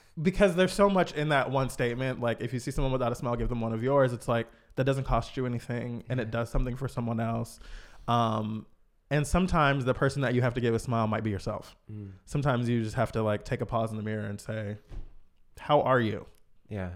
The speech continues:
Speaker 1: Maybe not out loud. Maybe out loud.
Speaker 2: Maybe
Speaker 1: You know,
Speaker 2: out loud.
Speaker 1: whatever. Maybe.
Speaker 2: I always do it out loud.
Speaker 1: <laughs> But, like, I mean, it's important. Um, and I, there's a commercial a long time ago where someone's walking down the street and they smile at a person and that person smiles at the next person. And, you know,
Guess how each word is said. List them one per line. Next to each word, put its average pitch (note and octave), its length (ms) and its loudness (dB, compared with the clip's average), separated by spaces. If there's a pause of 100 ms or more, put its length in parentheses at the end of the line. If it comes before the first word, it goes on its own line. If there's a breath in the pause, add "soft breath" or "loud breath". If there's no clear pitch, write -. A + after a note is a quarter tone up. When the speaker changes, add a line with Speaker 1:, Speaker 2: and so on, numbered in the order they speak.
Speaker 1:
Maybe C3+ 180 -4
not A#2 160 -2
out - 180 -8
loud. F2+ 360 -8
Maybe C#3 320 -2
out - 160 -8
loud. F2 200 -8
Speaker 2:
Maybe C3 180 2
Speaker 1:
You - 0 -
know, A#2 80 2
Speaker 2:
out - 40 2
loud. A#2+ 200 2
Speaker 1:
whatever. C#3+ 220 4
Maybe. D#3 400 4
Speaker 2:
I A2+ 100 4
always G#2 180 0
do F#2+ 80 -2
it F#2 60 -2
out F2+ 120 -6
loud. - 220 0
Speaker 1:
<laughs> G3+ 240 10
But, G3+ 160 10
like, G#3 280 6
I F#3+ 60 6
mean, F#3 220 4
it's E3 160 -2
important. D3+ 600 -2
Um, A#2+ 600 -2 (640 soft breath)
and C3 480 2 (140)
I, B2 500 4
there's D3 200 2
a D3+ 40 -4
commercial A#2 440 -4
a A#2 40 -4
long G#2+ 180 -6
time B2 240 -8
ago A2 200 -4
where G#2 160 -2
someone's A2+ 320 -6
walking G#2+ 260 -4
down G#2+ 160 -6
the G#2+ 80 -8
street A2+ 320 -8
and A2 100 -6
they A2+ 80 -6
smile G#2+ 420 -6
at G#2+ 100 -6
a G#2 40 -8
person A2 380 -8
and A2 140 -6
that G#2+ 100 -8
person A#2 320 -10
smiles A2 240 -12
at G#2+ 80 -16
the A#2+ 80 -14
next G#2+ 220 -12
person. A2 420 -10
And, G#2+ 240 -12
you B2+ 100 -8
know, A#2+ 220 -6